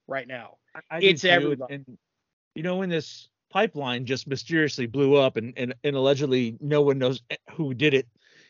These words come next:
Speaker 2: even though there was an American amphibious readiness group right over the top of it. But I digress. I said, if only there was some sort of a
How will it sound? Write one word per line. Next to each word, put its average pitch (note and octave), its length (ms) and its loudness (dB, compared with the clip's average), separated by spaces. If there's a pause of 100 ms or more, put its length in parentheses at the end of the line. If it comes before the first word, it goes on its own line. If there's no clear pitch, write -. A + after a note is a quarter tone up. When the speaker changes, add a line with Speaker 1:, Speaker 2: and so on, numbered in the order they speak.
(140)
Speaker 2:
even F3+ 240 4
though D#3 120 10
there D3+ 120 8
was C3+ 120 8
an C#3 60 -4
American C#3 480 2
amphibious C3 540 0
readiness B2+ 500 -2
group B2 300 -4
right A#2+ 280 0
over B2 160 0
the A#2 120 -4
top B2+ 320 -4
of G2+ 100 -6
it. A2 100 -4 (120)
But - 160 -4 (400)
I C3 100 0
digress. B2+ 640 -2 (640)
I D#3+ 80 2
said, D#3+ 500 4
if F#3+ 240 2
only C4+ 320 4
there A3+ 160 2
was G3+ 200 4
some F#3+ 240 -2
sort F3+ 300 2
of C3 120 4
a G#2+ 160 -2